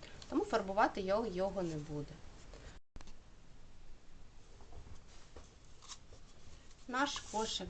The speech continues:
готовий. Якщо ви бажаєте, ви можете пофарбувати його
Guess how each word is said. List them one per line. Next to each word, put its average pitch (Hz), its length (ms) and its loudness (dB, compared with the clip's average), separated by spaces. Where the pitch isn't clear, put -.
готовий. 202 600 4
Якщо 277 360 6
ви 311 100 12
бажаєте, 294 580 8
ви 254 120 4
можете 254 440 6
пофарбувати 190 1000 6
його 180 520 2